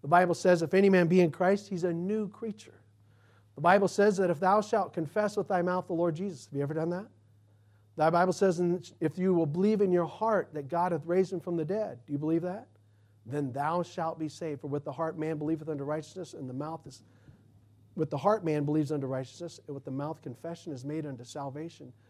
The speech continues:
For whosoever shall call upon the name of the Lord shall be saved." You're quickened and you're made new.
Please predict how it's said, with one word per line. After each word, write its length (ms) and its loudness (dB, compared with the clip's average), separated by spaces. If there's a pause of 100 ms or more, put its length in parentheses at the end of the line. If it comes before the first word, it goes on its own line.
(200)
For 100 -12
whosoever 580 -4
shall 200 -8
call 240 -2
upon 260 -4
the 80 -2
name 160 -4
of 80 -10
the 60 -4
Lord 260 0
shall 180 -4
be 160 -4
saved." 680 -8
You're 200 -4 (240)
quickened 460 -6
and 100 -8
you're 180 -10 (200)
made 320 -4
new. 360 -10